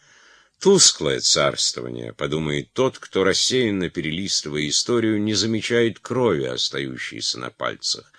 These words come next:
А на самом деле... Посмотрим же, какова бывает жизнь великого властителя, против которого ополчается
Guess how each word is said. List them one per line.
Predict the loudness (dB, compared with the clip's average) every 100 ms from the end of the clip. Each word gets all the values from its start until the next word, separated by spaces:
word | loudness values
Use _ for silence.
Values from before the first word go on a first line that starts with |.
| -20 -20 -20 -20 _
А | -6
на | -2
самом | 0 0 0 -2 -2
деле... | 0 0 0 -2 _ _ _ _ _ _ _ _ _ _ _ _ _ _ _
Посмотрим | 0 2 4 0 2 -2
же, | 0 0
какова | -2 2 2 2
бывает | 2 2 2 2
жизнь | 2 0 0 -2 -4
великого | -6 -6 -6 -4 -6
властителя, | -4 -4 -4 -4 -6 0 2
против | 2 -2 -4 -8 -10
которого | -10 -6 -4 -4
ополчается | -6 -8 -8 -6 -6 -4 -2 -2 -4 -12